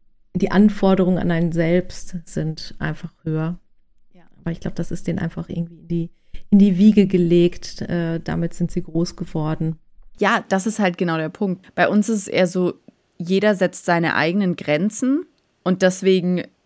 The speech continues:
Speaker 2: kann's für manche mehr oder weniger schlimm sein, wenn jemand unpünktlich ist. Und man kann das auch für sich selber seinen Rahmen setzen,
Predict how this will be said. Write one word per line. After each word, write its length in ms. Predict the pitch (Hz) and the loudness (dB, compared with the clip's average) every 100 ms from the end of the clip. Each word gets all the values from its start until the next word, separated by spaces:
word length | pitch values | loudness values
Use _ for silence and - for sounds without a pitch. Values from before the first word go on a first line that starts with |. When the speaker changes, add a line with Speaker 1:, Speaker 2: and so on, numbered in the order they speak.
| _ _ _ _ | _ _ _ _
Speaker 2:
kann's 320 | - 185 185 | -4 -2 -2
für 140 | - 180 | 0 0
manche 480 | 156 165 202 202 175 | 2 0 0 0 2
mehr 520 | 180 180 180 208 - | 2 2 2 0 0
oder 260 | 185 170 | 0 0
weniger 400 | 156 180 226 214 | 0 -2 -2 -2
schlimm 340 | 208 - 220 240 | -4 0 2 2
sein, 440 | 226 208 226 233 | 2 0 0 -2
wenn 140 | 208 196 | -2 0
jemand 280 | 180 170 | 0 0
unpünktlich 640 | 180 208 233 226 226 233 - | 0 -2 0 -2 -2 -8 -2
ist. 300 | 226 262 - | -2 -2 -4
Und 160 | - 180 | -4 0
man 160 | 165 | -2
kann 220 | 165 185 | 0 -2
das 140 | 170 - | -2 -4
auch 140 | 160 | -8
für 160 | - 190 | -2 -2
sich 220 | 185 160 | -2 -6
selber 420 | - 143 180 226 | -2 -2 0 -2
seinen 320 | 196 165 170 | -2 0 0
Rahmen 560 | 165 143 135 170 208 196 | -2 0 2 2 0 -4
setzen, 560 | 185 180 - - 196 | -2 -4 -4 -2 -2